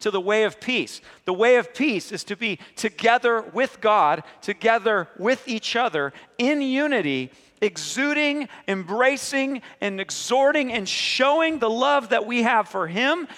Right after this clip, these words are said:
and for each other in unity is the glory of God.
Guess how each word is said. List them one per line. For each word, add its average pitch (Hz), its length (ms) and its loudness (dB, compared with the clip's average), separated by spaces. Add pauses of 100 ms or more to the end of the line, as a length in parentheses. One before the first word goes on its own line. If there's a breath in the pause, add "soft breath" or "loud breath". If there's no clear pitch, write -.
(100)
and 202 160 -2
for 254 260 0
each - 240 -4
other 208 360 0 (180 loud breath)
in 247 200 0
unity 226 760 0 (1700)
is 220 160 -2
the 208 120 -4
glory 220 420 2
of 202 100 -6
God. 220 240 -2